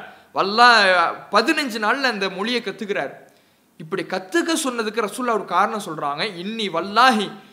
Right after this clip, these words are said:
அல்லாஹின் மீது ஆணையாக, மா ஆமன யஹூத அலா கிதாபி, எனக்கு கடிதம் எழுதும் விஷயத்துல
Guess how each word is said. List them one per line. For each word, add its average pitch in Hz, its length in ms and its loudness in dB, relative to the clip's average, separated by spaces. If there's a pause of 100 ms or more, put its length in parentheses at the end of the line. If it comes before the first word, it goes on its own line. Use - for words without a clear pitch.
(120)
அல்லாஹின் 233 500 6
மீது 196 220 -4
ஆணையாக, 202 600 4 (260)
மா 185 420 6 (160)
ஆமன 262 260 6
யஹூத 220 600 2
அலா 196 360 2
கிதாபி, 208 680 2 (240)
எனக்கு 190 500 -2
கடிதம் 277 480 0
எழுதும் 233 300 -2
விஷயத்துல 196 560 0